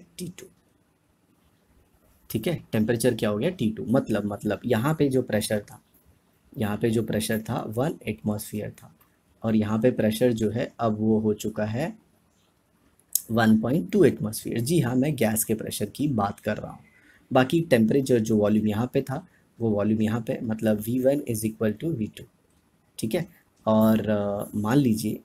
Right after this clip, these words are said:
कि temperature में भी थोड़ा change हो गया है। Temperature यहाँ पे कितना था? ट्वेंटी फ़ाइव डिग्री Celsius और यहाँ पे कितना हो गया है? ट्वेंटी सेवन डिग्री सेल्सियस। तो ये, ये जो पहली condition देख रहे हैं आप, first case, ये system की state one है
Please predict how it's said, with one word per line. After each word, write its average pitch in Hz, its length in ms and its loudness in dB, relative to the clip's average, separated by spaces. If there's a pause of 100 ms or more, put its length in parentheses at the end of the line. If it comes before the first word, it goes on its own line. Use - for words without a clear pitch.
(200)
कि 110 360 4
temperature 131 460 4
में 120 140 4
भी 127 100 0
थोड़ा 113 240 0
change 101 320 -2
हो 101 60 -6
गया 107 120 -4
है। 110 60 -2
Temperature 113 480 0
यहाँ 110 160 2
पे 117 100 -2
कितना 120 260 -4
था? 123 180 -10 (500)
ट्वेंटी 117 380 2
फ़ाइव 123 420 0
डिग्री 131 240 4
Celsius 170 580 -4
और 110 120 2
यहाँ 104 240 -2
पे 117 80 -2
कितना 113 240 -2
हो 113 120 2
गया 113 140 2
है? 165 100 -4 (400)
ट्वेंटी 113 340 2
सेवन 107 440 -2
डिग्री 104 260 -2
सेल्सियस। - 520 -10
तो 131 100 6
ये, 135 280 4 (140)
ये 117 100 0
जो 135 140 0
पहली 120 320 4
condition 110 460 2
देख 107 200 -6
रहे - 100 -8
हैं - 60 -12
आप, - 100 -18 (360)
first 139 340 2
case, - 340 -8 (600)
ये 131 120 6
system 143 380 2
की 156 140 -2
state 135 340 0
one 131 220 4
है 151 120 -6